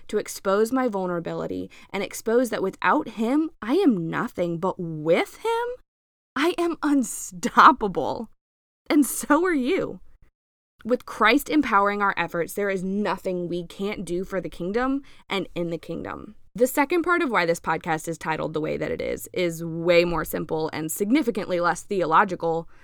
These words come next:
and it's just that it's catchy and it's intriguing. And the desperate heart behind this podcast is that it would reach more than just the twenty to thirty-something white female podcast listener.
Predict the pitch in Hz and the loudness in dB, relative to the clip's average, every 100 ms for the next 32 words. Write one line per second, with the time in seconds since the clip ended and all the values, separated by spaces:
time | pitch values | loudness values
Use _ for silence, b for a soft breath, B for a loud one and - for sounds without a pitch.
0 | b _ 208 208 190 - 175 185 262 269 | b _ -2 -2 -4 -2 -2 -2 -2 0
1 | 311 - - - 170 - 80 - 180 - | 0 -4 -12 -10 -10 -8 -10 -12 -16 -20
2 | _ _ _ _ - 180 175 208 208 - | _ _ _ _ -6 -2 -2 0 -4 -2
3 | 185 254 170 143 190 - _ _ _ _ | -2 -2 -4 -10 -14 -16 _ _ _ _
4 | _ _ - 226 202 208 190 - 208 - | _ _ 2 4 4 2 0 0 -4 -4
5 | 170 175 180 175 165 165 175 165 - 151 | 0 0 0 -4 -4 -4 -4 -6 -6 -6
6 | 170 254 262 285 - B B - 202 202 | -4 -2 -2 -2 -6 B B -6 0 2
7 | 202 202 185 180 196 208 - 190 190 185 | 2 0 0 -2 -4 -4 -6 -2 4 4
8 | 175 175 175 185 180 170 - 190 190 170 | 4 0 -2 -2 -6 -6 -4 -2 -2 -4
9 | - 190 185 175 175 175 175 160 160 185 | -2 -2 -2 -4 -6 -4 -6 -6 0 2
10 | 185 - - 180 190 151 151 - 220 - | 2 -4 -8 -6 -4 -4 -2 0 0 -2
11 | 160 - 135 - 160 - 175 | -8 -8 -10 -8 -10 -10 -12